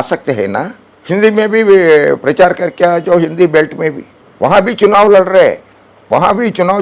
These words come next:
చల్ రహా హై, వహా పర్ భీ జాకే ప్రచార్ కర్కే ఆ జాఓ వహా. యూపీ, బీహార్, మధ్యప్రదేశ్, రాజస్థాన్, హర్యానా, ఢిల్లీ, ఇలా హిమాచల్ ప్రదేశ్ పంగా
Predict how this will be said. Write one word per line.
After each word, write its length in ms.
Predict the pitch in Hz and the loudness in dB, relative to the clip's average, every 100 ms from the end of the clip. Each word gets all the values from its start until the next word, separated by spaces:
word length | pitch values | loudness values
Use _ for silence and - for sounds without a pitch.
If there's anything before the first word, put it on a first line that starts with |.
| 190 | 2
చల్ 140 | 185 196 | 2 4
రహా 160 | 208 202 | 2 2
హై, 120 | 190 160 | 2 0
వహా 120 | 151 151 | -2 -2
పర్ 120 | 123 82 | -4 -6
భీ 80 | 67 _ _ _ | -14 _ _ _
జాకే 360 | 101 165 185 208 156 135 - | -2 0 2 4 4 2 -4
ప్రచార్ 300 | 143 180 165 | 0 0 0
కర్కే 240 | 170 - 165 | -2 0 2
ఆ 40 | 165 | 2
జాఓ 120 | 190 175 | 2 2
వహా. 160 | 175 165 170 _ _ - | -2 -8 -14 _ _ -8
యూపీ, 360 | 139 139 - 143 123 | -6 -4 -4 -4 -4
బీహార్, 420 | 127 123 127 131 120 | -2 0 4 4 2
మధ్యప్రదేశ్, 600 | 123 113 110 113 120 127 98 | -2 -4 -4 -6 -6 -6 -4
రాజస్థాన్, 600 | 107 117 117 - 110 107 - _ _ _ _ - | -2 -2 -6 -8 -8 -8 -10 _ _ _ _ -2
హర్యానా, 580 | 120 117 113 113 113 117 113 | 0 2 2 2 0 0 0
ఢిల్లీ, 340 | 117 113 113 113 - _ _ _ | -2 -4 -8 -10 -18 _ _ _
ఇలా 220 | - 202 226 208 | 0 2 4 2
హిమాచల్ 400 | 202 277 294 240 165 | 4 2 4 2 2
ప్రదేశ్ 280 | 156 143 - | 0 0 -2
పంగా 240 | 113 110 | 0 2